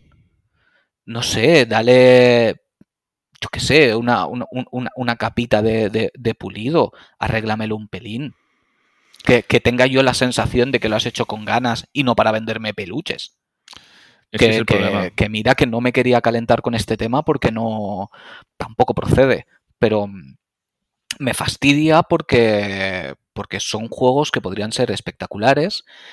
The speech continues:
Speaker 1: y entre que cada vez te lo facilitan más y que cada vez salen más desastrosos, pues dices, "No lo entiendo". Es más, yo tengo la sensación,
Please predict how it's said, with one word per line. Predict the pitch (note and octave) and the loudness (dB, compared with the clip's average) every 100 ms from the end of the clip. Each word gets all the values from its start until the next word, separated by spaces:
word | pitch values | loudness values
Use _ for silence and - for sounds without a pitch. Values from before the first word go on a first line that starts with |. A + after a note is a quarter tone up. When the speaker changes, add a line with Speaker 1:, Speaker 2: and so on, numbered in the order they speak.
| - - | -20 -2
Speaker 1:
y | C3+ | 2
entre | A#2 A2+ - A2 G2 | 2 0 -2 -2 -2
que | - G#2+ | -6 -4
cada | A2 A2+ | 0 2
vez | C3 | 2
te | C3 | 2
lo | A#2+ | 0
facilitan | - A#2+ B2 B2+ A#2 B2 | 0 -2 -2 0 0 0
más | F3+ - - - | -6 -6 -8 -10
y | |
que | - G2+ | -10 -6
cada | G#2 G#2+ | -4 -2
vez | A2 - | -2 0
salen | B2+ E2 | 0 0
más | F2 G2+ | -4 -8
desastrosos, | - A#2+ - - C#3+ F2+ - - | -6 -6 -6 -6 -6 -6 -10 -12
pues | A2 | -4
dices, | G#2+ - - - _ - _ _ | -4 -2 -8 -10 _ -16 _ _
"No | G#2+ | -6
lo | A#2 | -6
entiendo". | A2 F#2+ A#2+ A2 - _ - - - _ - | -4 -6 -6 -8 -14 _ -20 -20 -20 _ -6
Es | G#2+ A2+ | -4 0
más, | C3 A#2+ - | 0 -2 -4
yo | - | -4
tengo | C3+ D3 C3 | -4 -2 -4
la | A#2 | -4
sensación, | G#2+ G#2+ - - A2 D3 F3 | -6 -8 -2 0 0 -2 -6